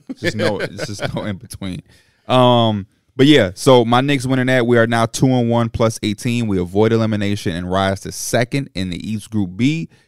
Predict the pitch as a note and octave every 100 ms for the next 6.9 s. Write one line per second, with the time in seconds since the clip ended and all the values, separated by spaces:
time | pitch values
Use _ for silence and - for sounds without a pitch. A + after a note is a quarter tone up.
0 | _ - G2+ G2 A2 C3 G#2+ F#2 - B2+
1 | A2 G#2+ G#2+ - G#2 G2 F#2 G#2+ B2 A#2
2 | G2+ G#2 G2 - F#2 - F#2 F2+ F2+ -
3 | E2+ F2 - E2+ - - E2+ F2+ F2 F#2+
4 | G2 F2+ G2 F#2+ F2+ F#2 G#2 G#2 - _
5 | _ _ - F#2 F#2 E2+ E2+ - - G2+
6 | F2 - F#2+ G#2 G2+ F#2+ F#2+ G2+ F#2